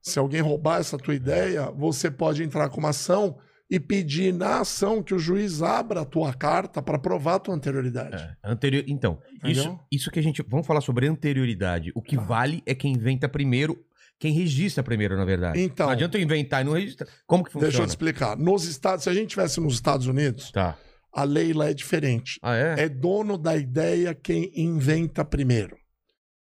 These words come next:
Speaker 1: Então, o que
Speaker 2: Não
Speaker 1: que
Speaker 2: entendi.
Speaker 1: quer dizer isso?
Speaker 2: Tá.
Speaker 1: Se eu tô, eu, eu, eu, eu tive uma ideia. Eu
Speaker 2: Tá.
Speaker 1: vou no teu escritório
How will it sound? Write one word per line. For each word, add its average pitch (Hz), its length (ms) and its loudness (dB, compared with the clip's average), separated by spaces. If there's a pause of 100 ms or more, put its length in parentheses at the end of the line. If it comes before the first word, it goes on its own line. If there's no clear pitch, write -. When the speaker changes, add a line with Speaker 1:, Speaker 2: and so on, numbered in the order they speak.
(180)
Speaker 1:
Então, 160 160 2
o 160 80 -6
que - 140 0
Speaker 2:
Não 131 40 2
Speaker 1:
que 131 120 2
Speaker 2:
entendi. 127 180 0
Speaker 1:
quer 208 80 2
dizer 175 220 0
isso? 131 240 -2
Speaker 2:
Tá. 92 200 0 (300)
Speaker 1:
Se - 180 0
eu 208 80 2
tô, 220 280 0
eu, 202 220 0
eu, 196 220 0
eu, 196 240 2
eu 196 140 2
tive 220 200 -2
uma 226 140 2
ideia. 160 500 0 (460)
Eu 175 80 0
Speaker 2:
Tá. 160 80 0
Speaker 1:
vou 202 100 4
no 208 120 0
teu 214 180 2
escritório 202 880 0